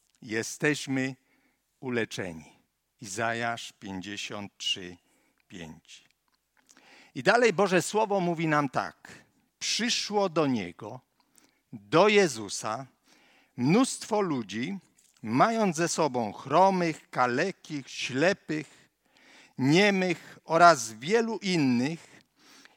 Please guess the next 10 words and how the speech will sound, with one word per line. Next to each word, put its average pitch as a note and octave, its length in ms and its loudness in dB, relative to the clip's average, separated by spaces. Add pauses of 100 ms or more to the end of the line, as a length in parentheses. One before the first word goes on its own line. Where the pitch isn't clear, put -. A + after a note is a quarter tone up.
(160)
i D#3+ 140 -2
kładli F#3 840 -4
ich - 180 -8 (120)
u G#3 180 -2
nóg F3+ 300 -2
Jego, C3+ 560 0 (500)
a B2 240 0
On F#3+ 440 2 (320)
ich D3 480 -6 (920)
uzdrowił. G#2 720 -4